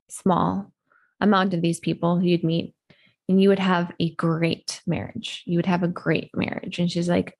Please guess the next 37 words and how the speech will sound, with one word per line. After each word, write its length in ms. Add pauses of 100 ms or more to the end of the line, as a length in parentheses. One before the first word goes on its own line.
"And 120
Rachel, 500 (640)
I 220
know 320
the 100
person 600
that 140
you 260
are 280
and 240
what 140
you've 160
said 220
that 100
you 160
want. 420
You're 160
not 200
after 420
good, 300
you're 180
after 320
great." 560 (1120)
And 80
it 40
was 100
in 80
that 180
moment 280
she 100
said 260
that 200
to 120
me, 100
I 40
was 120
like, 140